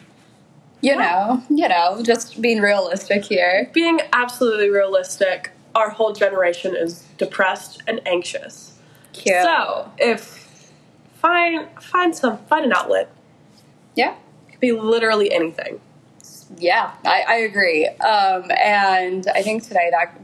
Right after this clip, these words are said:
Speaker 1: really links to what I brought Mem on to talk about. We're gonna talk about rise and grind culture
Speaker 2: <laughs>
Speaker 1: and also <laughs> rally and grind culture.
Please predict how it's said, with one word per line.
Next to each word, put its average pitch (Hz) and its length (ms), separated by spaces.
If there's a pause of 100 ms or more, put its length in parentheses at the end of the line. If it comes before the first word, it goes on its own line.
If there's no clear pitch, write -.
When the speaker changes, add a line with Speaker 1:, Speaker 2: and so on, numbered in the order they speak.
(100)
Speaker 1:
really 180 260
links 170 320 (120)
to 180 340 (400)
what 202 240
I 208 120
brought 208 320
Mem 180 220
on 190 160
to 240 100
talk 175 440
about. 285 600 (500)
We're 220 160
gonna 233 200
talk 208 320
about 220 480
rise 202 500
and 254 140
grind 185 500
culture 294 640 (220)
Speaker 2:
<laughs> - 200
Speaker 1:
and 214 280
also 208 720
<laughs> 180 420
rally 156 520
and 170 160
grind 156 340
culture. 160 520